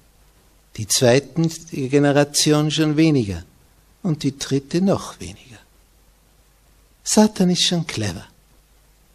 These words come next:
Er erstickt das Wort Gottes im Wohlstand. Und dann ist die Frage, was ist gefährlicher?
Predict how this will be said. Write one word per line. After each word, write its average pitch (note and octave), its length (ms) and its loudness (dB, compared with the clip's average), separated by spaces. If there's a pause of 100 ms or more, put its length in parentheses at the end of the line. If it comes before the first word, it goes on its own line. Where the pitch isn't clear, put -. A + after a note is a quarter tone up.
(480)
Er F#2 180 -4
erstickt - 1000 0
das G#2 240 -2
Wort F#2 380 -4
Gottes - 680 -8 (300)
im F#2+ 220 -6
Wohlstand. - 580 -6 (1700)
Und A2 160 -4
dann A2+ 80 0
ist A#2 220 0
die A2+ 60 -2
Frage, A#2+ 420 4
was A2+ 200 2
ist G#2+ 140 -4
gefährlicher? E3+ 680 0